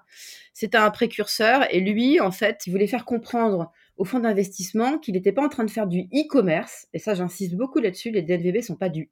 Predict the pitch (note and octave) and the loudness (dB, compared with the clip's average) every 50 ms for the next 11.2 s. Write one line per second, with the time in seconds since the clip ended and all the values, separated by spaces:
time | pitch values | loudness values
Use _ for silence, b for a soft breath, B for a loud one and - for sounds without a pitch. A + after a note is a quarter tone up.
0 | - B3+ C4+ C4+ - A3+ F3+ D#3+ C#3+ E3+ - - - - b b b b b b | -6 -6 -4 0 0 0 0 0 -4 -6 -10 -14 -20 -20 b b b b b b
1 | b b b b b b b _ - G3+ B3 E4 E4 - C#4 A#3 A3+ - A3 G3+ | b b b b b b b _ 2 4 4 4 4 4 2 2 2 2 0 0
2 | F#3+ - C4 C4 C4+ A#3+ - - - - A3 A#3 C4 B3 G3+ - - _ _ _ | 0 -2 -2 -2 -2 -2 -4 -8 -4 0 2 2 2 2 -2 -6 -8 _ _ _
3 | _ _ _ _ F3 E3+ F3 C4 D#4+ D#4+ D#4 C#4 B3 A#3+ A3 - A3 G3+ G3 G3 | _ _ _ _ -8 0 2 2 2 4 4 2 4 2 2 4 4 4 4 2
4 | - F3 D#3+ E3 F#3 A3+ - - - F3+ E3+ F3 F3+ - A3+ A3 B3 B3 G#3 F#3+ | 0 -2 0 0 -2 -2 -6 -8 -10 -8 -6 -6 0 2 2 2 2 0 -2 -2
5 | G#3 G#3 G#3 - - - - F3 D#3+ F3+ A3 A3+ b b b b b b b b | -2 -4 -4 -8 -16 -4 -2 0 0 0 0 -4 b b b b b b b b
6 | b - F#3+ G3 - C4 B3 B3 A#3 C4 B3 G#3 A#3+ A#3 G#3 A3 A#3 A#3+ B3+ C#4 | b 0 0 0 2 4 4 6 6 4 4 4 0 -2 -2 -2 -2 -2 -2 -2
7 | C4+ A#3 - F3+ F3+ F3 F3 F3 F3 F3 E3+ E3+ E3+ E3 E3+ E3+ - _ _ _ | -4 -4 0 2 4 4 6 6 4 4 4 2 2 0 -2 -4 -8 _ _ _
8 | _ _ _ _ _ _ _ _ - - A#3+ B3 C4 C4 B3 - F3 F#3 F3+ F3+ | _ _ _ _ _ _ _ _ -6 -2 2 4 6 6 6 6 6 4 4 4
9 | F3+ F3 F3 - - F3 F3 G3 E3+ G3 E3 F3+ G#3 A3 A#3 A3+ C#4+ A3 A#3 A3 | 4 2 2 0 0 0 0 0 0 2 2 4 6 6 6 6 4 4 4 2
10 | - - B3 C4+ C#4 C#4 A3+ A3 G#3 - - - A3+ - - G#3 - - - D#3 | 0 -2 -4 -2 0 0 0 0 -2 -2 -4 -6 -4 -2 -2 -2 -2 -2 -4 -6
11 | - - - - | -6 -8 -14 -20